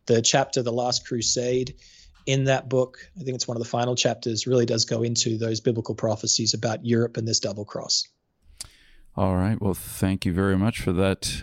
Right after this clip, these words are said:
Speaker 2: Mister Noctegal. Ukrainian President Vladimir Zelensky had a big week. He's quite an international celebrity. He visited America. He spoke to Congress. He also won a coveted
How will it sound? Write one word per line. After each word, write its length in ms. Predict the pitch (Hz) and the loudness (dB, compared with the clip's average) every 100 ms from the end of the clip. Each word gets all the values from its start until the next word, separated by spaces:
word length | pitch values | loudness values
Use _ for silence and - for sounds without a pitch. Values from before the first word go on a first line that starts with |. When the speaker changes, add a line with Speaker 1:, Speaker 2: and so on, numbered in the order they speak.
| - | -2
Speaker 2:
Mister 300 | 104 - 92 | -2 0 0
Noctegal. 640 | 95 113 - 90 90 92 | 2 0 -2 0 2 2
Ukrainian 580 | 98 104 - 147 170 143 | 2 0 4 4 6 4
President 680 | - 147 127 123 123 110 - | 4 4 4 4 4 2 -2
Vladimir 460 | 101 117 127 117 110 | 0 2 6 6 4
Zelensky 800 | 95 107 107 139 156 - 95 95 | 4 4 4 4 0 0 2 4
had 240 | 98 92 - | 2 2 2
a 140 | 95 | 2
big 340 | 87 120 101 | 2 2 2
week. 360 | 92 92 95 - | 2 2 2 0
He's 140 | - | -6
quite 220 | - 143 123 | 0 2 2
an 120 | 110 | 2
international 680 | 117 113 107 107 110 - 104 | 2 2 2 2 0 0 0
celebrity. 760 | - 95 110 147 107 101 113 - - - - _ _ _ | 0 2 2 4 2 2 0 -2 -18 -20 -20 _ _ _
He 140 | - 120 | 0 4
visited 420 | 180 196 147 127 | 4 4 4 4
America. 600 | 127 156 175 175 185 180 | 6 6 4 4 4 4
He 60 | |
spoke 340 | 113 - 185 - | 2 2 2 2
to 80 | - | 0
Congress. 640 | 156 170 180 185 - - - - _ | 2 4 6 6 4 0 -4 -20 _
He 100 | 123 | 4
also 320 | 175 233 175 | 4 6 6
won 340 | 131 143 147 147 | 6 6 6 4
a 200 | 127 127 | 4 4
coveted 840 | - - 156 170 170 - 151 135 | 2 0 2 4 2 2 2 2